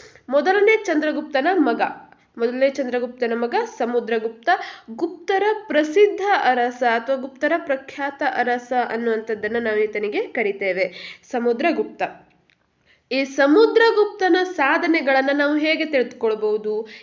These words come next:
ಈತನ ಸಾಧನೆಯನ್ನ ಹರಿಸೇನ, ಆತನ ಆಸ್ಥಾನದಲ್ಲಿದ್ದಂತಹ ಹರಿಸೇನ ರಚಿಸಿದಂತಹ ಪ್ರಯಾಗ ಶಾಸನ, ಅಥವಾ ಇದನ್ನ ಅಲಹಾಬಾದ್ ಶಾಸನ ಅಂತ ಮೊದಲು ಕರಿತಾ ಇದ್ರು,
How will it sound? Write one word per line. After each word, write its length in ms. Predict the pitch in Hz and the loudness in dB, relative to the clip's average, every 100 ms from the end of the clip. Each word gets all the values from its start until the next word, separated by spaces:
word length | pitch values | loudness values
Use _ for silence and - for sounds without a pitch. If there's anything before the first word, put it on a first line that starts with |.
| - | -8
ಈತನ 260 | 226 226 214 | -6 -4 -8
ಸಾಧನೆಯನ್ನ 600 | 214 208 202 196 202 226 320 381 - _ - | -6 -4 -4 -6 -8 -4 -4 -4 -12 _ -2
ಹರಿಸೇನ, 640 | 320 427 415 330 240 208 175 - _ _ _ _ _ _ - | 4 4 4 2 2 0 -6 -12 _ _ _ _ _ _ -6
ಆತನ 300 | 240 247 247 311 226 | -4 -2 -2 0 -2
ಆಸ್ಥಾನದಲ್ಲಿದ್ದಂತಹ 1120 | 240 - 247 233 220 208 214 214 302 403 285 | -4 -4 -4 -2 -4 -4 -6 -6 -4 -4 -2
ಹರಿಸೇನ 420 | 269 320 339 339 294 | -2 -2 -2 -2 -2
ರಚಿಸಿದಂತಹ 640 | 240 226 220 214 320 427 - - - - | -8 -6 -6 -4 -6 -6 -8 -18 -10 0
ಪ್ರಯಾಗ 480 | 277 302 370 427 466 427 | 2 6 6 4 4 0
ಶಾಸನ, 440 | 320 247 247 220 214 | 2 0 0 -2 -2
ಅಥವಾ 220 | 233 277 294 | -4 -4 -2
ಇದನ್ನ 260 | 277 294 403 - - 220 | 0 0 0 -4 -6 -2
ಅಲಹಾಬಾದ್ 680 | 277 311 381 381 392 381 | 0 2 2 4 4 2
ಶಾಸನ 420 | 302 294 277 277 262 | -2 -2 0 -2 -2
ಅಂತ 140 | 262 262 | -2 -2
ಮೊದಲು 300 | 240 233 262 | -2 -2 -2
ಕರಿತಾ 360 | 233 214 214 | 0 0 0
ಇದ್ರು, 380 | 214 208 330 453 | -4 -2 -2 -2